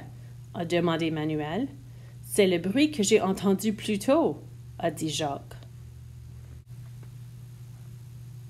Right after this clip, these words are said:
Il y a quelque chose à l'extérieur de notre tente », a dit Jacques. « Va chercher la lampe de poche. »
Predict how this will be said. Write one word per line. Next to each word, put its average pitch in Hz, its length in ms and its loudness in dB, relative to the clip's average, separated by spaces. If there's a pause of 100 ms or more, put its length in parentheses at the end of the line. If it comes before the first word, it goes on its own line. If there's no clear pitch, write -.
(840)
Il 190 100 10
y 190 80 12
a 180 60 8
quelque 196 340 2
chose 285 340 4
à 180 60 6
l'extérieur 196 640 6
de 190 100 4
notre 175 300 0
tente », - 560 -2 (380)
a 170 120 4
dit 165 200 0
Jacques. « 147 460 0 (420)
Va 180 200 8
chercher 220 380 4
la 202 140 6
lampe 180 260 4
de 180 60 4
poche. » - 540 0